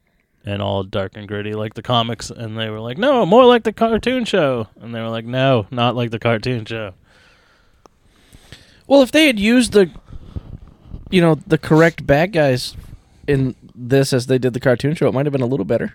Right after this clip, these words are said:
Speaker 2: But they
Speaker 1: Yeah.
Speaker 2: created two new ones.
Speaker 1: That's why, 'cause either they were like, "No, like, like, get away from the cartoons, do something else." And that's also action figures.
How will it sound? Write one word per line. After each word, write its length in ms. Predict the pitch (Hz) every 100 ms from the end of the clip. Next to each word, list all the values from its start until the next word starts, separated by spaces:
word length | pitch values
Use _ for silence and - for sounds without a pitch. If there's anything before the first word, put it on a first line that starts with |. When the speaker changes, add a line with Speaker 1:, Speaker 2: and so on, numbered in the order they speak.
| - -
Speaker 2:
But 120 | 117
they 100 | 214
Speaker 1:
Yeah. 40 |
Speaker 2:
created 300 | 196 196 190
two 140 | 214 214
new 180 | 208
ones. 340 | 208 120 175 - _ _ _ 123
Speaker 1:
That's 320 | 120 110 110
why, 480 | 113 117 123 107 107
'cause 200 | 117 113
either 240 | 117 107 107
they 120 | 107
were 80 | 110
like, 180 | 110 113
"No, 360 | 131 127 113 123
like, 300 | 123 107 -
like, 300 | 120 90 123
get 160 | 123
away 180 | 123 120
from 160 | 123 120
the 80 |
cartoons, 680 | 110 120 110 127 113 110 -
do 180 | 120 113
something 240 | 127 104
else." 300 | 113 110 - _ _ _ _ - _
And 100 | 123
that's 140 | 120
also 320 | 123 117 120 104
action 420 | 107 104 - 110
figures. 560 | - 101 98 104 -